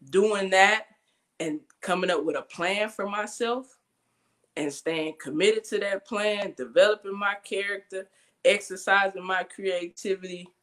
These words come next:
being me in my fullness and wholeness and purpose and passion that God made me to be, that, that's what it's about.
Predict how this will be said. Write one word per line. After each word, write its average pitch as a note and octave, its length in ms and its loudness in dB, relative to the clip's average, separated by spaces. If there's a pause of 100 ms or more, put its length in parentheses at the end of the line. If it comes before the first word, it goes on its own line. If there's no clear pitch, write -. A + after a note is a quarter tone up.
(320)
being F3 460 -2
me A3 380 -2
in D#3 140 2
my D#3 180 -2
fullness G3 680 -2
and C#3+ 140 -8
wholeness G3 600 -2
and - 180 -4
purpose G3 400 0
and C#3 140 -8
passion F3+ 440 -2
that C#3 180 -4
God E3+ 360 0
made F3 240 -10
me E3+ 100 -14
to E3 100 -10
be, G3 320 -12 (540)
that, E3 400 4
that's E3+ 240 -4
what E3+ 100 -6
it's E3 140 -10
about. E3+ 440 0